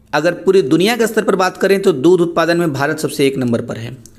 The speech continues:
और याद कीजिए, जब आप उत्तर प्रदेश की समीक्षा, ये आर्थिक समीक्षा देख रहे थे जो वीडियो अपलोडेड है, तो उसमें एक समूल शब्द आया था। क्या मतलब है समूल का? तो सहारनपुर मिल्क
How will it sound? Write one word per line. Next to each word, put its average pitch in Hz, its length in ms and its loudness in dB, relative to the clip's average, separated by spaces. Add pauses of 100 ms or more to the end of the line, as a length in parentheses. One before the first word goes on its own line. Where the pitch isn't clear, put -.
और 123 120 -4
याद 143 280 -2
कीजिए, 123 320 0
जब 127 160 0
आप 139 280 -2
उत्तर 139 280 -4
प्रदेश 147 560 -2
की - 160 -6
समीक्षा, 139 640 -2
ये 139 140 4
आर्थिक 131 300 0
समीक्षा 143 340 -2
देख 135 220 0
रहे 120 160 2
थे 151 220 -2 (480)
जो 127 120 0
वीडियो 135 240 2
अपलोडेड 135 400 0
है, 113 120 -4 (440)
तो 139 80 0
उसमें - 180 0
एक - 60 -6
समूल 165 400 0
शब्द 131 240 0
आया 117 200 0
था। 131 240 -12 (160)
क्या 151 140 0
मतलब 165 280 0
है 156 80 2
समूल 120 300 0
का? 107 200 -8 (540)
तो 127 60 -4
सहारनपुर 165 1200 2
मिल्क 151 580 0